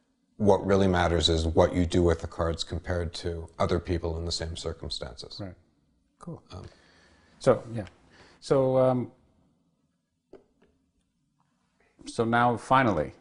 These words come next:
Speaker 2: we get
Speaker 1: Okay.
Speaker 2: to your story.
Speaker 1: All right.
Speaker 2: So, so a young, a young,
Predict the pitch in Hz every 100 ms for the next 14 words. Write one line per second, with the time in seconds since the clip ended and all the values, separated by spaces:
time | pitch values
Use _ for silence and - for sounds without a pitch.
0 | _ - 107 104 98 110 110 - 92 76
1 | - - 101 87 110 104 104 90 85 113
2 | 101 107 131 151 175 165 156 139 110 120
3 | 120 139 143 151 139